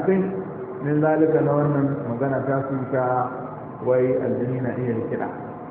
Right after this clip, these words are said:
ومشكل-، ومشكلتهم، matsalar su fihi ma a cikin wannan hadisan guda biyu,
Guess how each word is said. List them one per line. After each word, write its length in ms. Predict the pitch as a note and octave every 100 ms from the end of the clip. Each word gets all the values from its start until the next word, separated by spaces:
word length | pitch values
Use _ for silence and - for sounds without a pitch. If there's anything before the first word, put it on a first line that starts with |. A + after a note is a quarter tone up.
| - - -
ومشكل-، 640 | C#3 F#3+ B3+ - G#3 - -
ومشكلتهم، 1000 | C#3+ F#3 A3 A3+ F3 E3 E3+ F#3 E3+ E3 - D#3+ - - - - - - C3+
matsalar 480 | E3 G#3 B3 A#3+ G3
su 280 | G3+ G#3 G3
fihi 240 | G#3+ G3+ F#3+
ma 220 | F#3+ E3+
a 20 |
cikin 160 | F#3+ F#3
wannan 240 | F#3 F3+ E3
hadisan 320 | D3+ D3+ E3+ D3
guda 240 | D#3 E3
biyu, 240 | F3 F#3